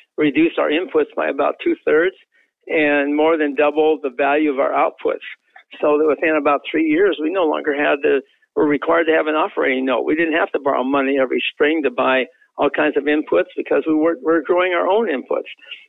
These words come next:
And so that was a big boon to us. And then when we sold our crops, they were worth,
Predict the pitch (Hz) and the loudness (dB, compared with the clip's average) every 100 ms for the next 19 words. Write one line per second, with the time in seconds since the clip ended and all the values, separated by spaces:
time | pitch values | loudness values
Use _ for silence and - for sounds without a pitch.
0 | _ - 151 147 131 143 151 220 214 170 | _ -2 2 2 2 2 2 2 0 0
1 | 185 196 - - 156 190 202 196 160 - | 0 0 -6 -2 0 0 -2 -4 -4 -8
2 | - _ - 151 160 165 156 - 170 170 | -18 _ -4 0 2 2 0 0 2 2
3 | 151 139 170 185 175 - _ _ _ - | 2 0 -2 -2 -4 -12 _ _ _ -2
4 | 160 156 147 170 175 | 2 2 2 0 0